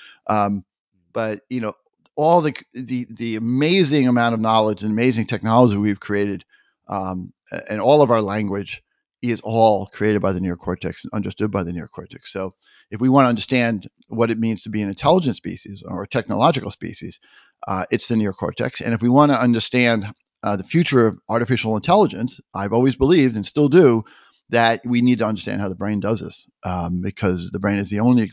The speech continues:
the neocortex is the only example we have of a truly intelligent system. And so, um, we need to understand its principles, uh, and how it works. And I wrote about that in the second half of the book, but, um, a second section of the book.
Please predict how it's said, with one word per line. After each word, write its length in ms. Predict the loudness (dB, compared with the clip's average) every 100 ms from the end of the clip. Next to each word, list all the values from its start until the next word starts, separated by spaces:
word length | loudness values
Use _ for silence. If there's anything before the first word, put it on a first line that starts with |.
| -2
the 80 | 4
neocortex 500 | 4 4 0 0 -2
is 80 |
the 80 | 2
only 160 | 4 4
example 380 | 4 2 2 0
we 80 | 0
have 220 | -4 -4
of 140 | -6
a 40 | -6
truly 280 | -2 -2 0
intelligent 400 | -2 -4 -4 -8
system. 340 | -10 -10 -12 -14 _ -20 -20 _ _ _
And 140 | -2 0
so, 400 | 4 4 2 0
um, 380 | 0 0 0 -4 -10 -4
we 120 | 4
need 160 | 6
to 60 | 6
understand 380 | 0 0 -2 -2
its 120 | -4
principles, 640 | 0 2 0 -6 -12 -12 _ _ _ _ _ -14
uh, 260 | -12 -10 -10
and 80 | -4
how 100 | -4
it 60 |
works. 200 | -2 -4 -2
And 80 |
I 40 | 2
wrote 200 | 4 4
about 220 | 2 -4
that 120 | -6
in 40 | -8
the 60 | -10
second 260 | -10 -10
half 100 | -12 -12
of 40 |
the 80 | -10
book, 280 | -6 -6 _ _ _ _ _
but, 260 | -6 -6 -4
um, 220 | -6 -6
a 60 | -2
second 340 | 0 0 -6 -8
section 360 | -6 -6 -8
of 60 | -12
the 60 |
book. 80 | -14